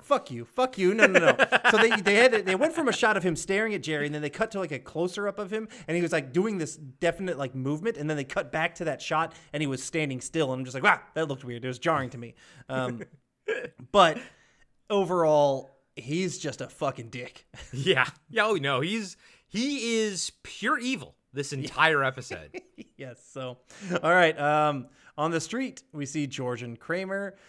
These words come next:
Speaker 1: Uh, Kramer wants, he notices these tourists, these German tourists,
Speaker 2: <laughs>
Speaker 1: and he wants to give them a show. Very Kramer-esque. Just like, "Hey, hey, hey, G-,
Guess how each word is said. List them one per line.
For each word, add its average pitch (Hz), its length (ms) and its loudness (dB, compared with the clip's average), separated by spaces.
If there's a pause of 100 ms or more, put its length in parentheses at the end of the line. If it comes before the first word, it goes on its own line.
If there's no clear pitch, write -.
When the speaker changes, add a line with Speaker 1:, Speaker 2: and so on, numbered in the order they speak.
(160)
Speaker 1:
Uh, 135 220 0
Kramer 175 540 2
wants, 147 340 -2
he 180 320 -6
notices 208 480 2
these 151 220 -6
tourists, 147 480 -2
these 131 180 -8
German 190 460 -6
tourists, - 580 -6 (140)
Speaker 2:
<laughs> - 160 0
Speaker 1:
and 156 100 0
he 165 60 4
wants 226 240 2
to 254 80 -2
give 233 180 4
them 220 120 -2
a 180 40 2
show. 175 380 4
Very 339 240 4
Kramer-esque. 190 720 2
Just 180 100 -10
like, 202 120 2
"Hey, 226 260 8
hey, 196 220 -10
hey, 220 100 0
G-, 202 220 -12